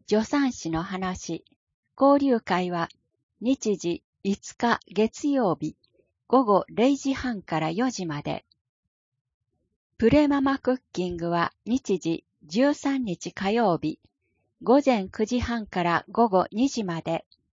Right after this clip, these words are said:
内容、妊娠中の栄養と食事の話、調理実習。費用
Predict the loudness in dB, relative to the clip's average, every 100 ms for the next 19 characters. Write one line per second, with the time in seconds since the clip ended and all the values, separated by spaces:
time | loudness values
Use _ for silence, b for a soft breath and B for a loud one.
0 | _ _ _ _ _ 0 2 2 2 2
1 | 0 -2 _ _ _ _ _ 0 2 2
2 | 2 0 0 0 2 2 2 2 2 0
3 | 0 0 0 0 0 -2 -4 0 0 0
4 | 0 -2 -4 -4 -6 -6 -8 -8 _ _
5 | 0 2 2 0 -2 -4 -4 -6 -6 -6
6 | -10 _ _ _ _ _ _ _ _ 0
7 | 4 6 6 2